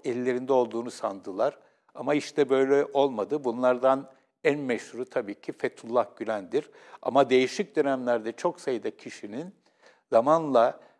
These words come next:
Erdoğan'ın üzerinden güç kazandığını düşünen kişilerin pekala Erdoğan altlarındaki halıyı çekince tepe taklak düştüklerini kendileri de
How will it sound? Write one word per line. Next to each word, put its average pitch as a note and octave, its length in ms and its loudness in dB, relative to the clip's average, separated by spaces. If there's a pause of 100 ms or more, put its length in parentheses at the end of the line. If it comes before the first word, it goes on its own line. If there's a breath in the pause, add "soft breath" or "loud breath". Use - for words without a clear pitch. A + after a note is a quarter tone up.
(320 soft breath)
Erdoğan'ın D#3 1040 8
üzerinden C#3 960 4
güç E3 240 -6
kazandığını A2 920 -6
düşünen A2 520 -8
kişilerin A#2+ 520 -6
pekala C#3 760 2 (600 loud breath)
Erdoğan C#3+ 440 4
altlarındaki C#3 680 -4
halıyı C3+ 280 -4
çekince C3 600 -8
tepe - 240 -8
taklak - 560 -6
düştüklerini A#2+ 840 -6 (440)
kendileri A#2+ 560 0
de C#3 240 -2